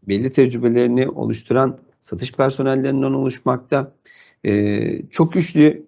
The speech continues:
sahadan bilgi alışverişi yapıyoruz, sürekli takip ediyoruz. Böylelikle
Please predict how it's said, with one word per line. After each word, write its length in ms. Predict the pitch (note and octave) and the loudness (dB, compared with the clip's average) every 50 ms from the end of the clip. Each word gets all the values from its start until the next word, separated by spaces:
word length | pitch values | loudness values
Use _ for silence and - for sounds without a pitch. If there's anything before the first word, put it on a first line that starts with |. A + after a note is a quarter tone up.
| _ _ | _ _
sahadan 500 | - - C#3 B2+ B2 B2 C3 C3 C3 B2+ | -2 0 2 4 4 2 2 0 0 0
bilgi 260 | A#2+ A#2+ A#2 A#2+ D3 | -2 -2 0 2 4
alışverişi 580 | C#3+ C#3 C3+ - - C#3+ C3 B2+ B2 - - C#3 | 4 2 0 -2 -2 -2 0 0 -2 0 2 2
yapıyoruz, 440 | C3 B2 B2+ - C3+ C3 C3 B2+ | 2 2 2 2 2 2 0 -2
sürekli 400 | - - C3 B2+ B2+ B2 B2+ A2+ | -4 -2 0 0 0 0 -2 -6
takip 420 | G#2+ - A#2 A#2 A#2+ A2+ - C3+ B2 | -4 -2 -2 -2 -2 -2 -2 0 0
ediyoruz. 480 | A#2+ A2 A2 A2 A#2 C3+ - - - _ _ _ _ _ _ _ _ | 0 0 0 0 -2 -2 -6 -10 -14 _ _ _ _ _ _ _ _
Böylelikle 800 | - - F3 E3+ D#3+ C3+ A2+ C#3 A2+ - D3+ E3+ E3 E3+ - - | 4 6 6 8 8 6 4 2 0 0 0 -2 -2 -2 -6 -14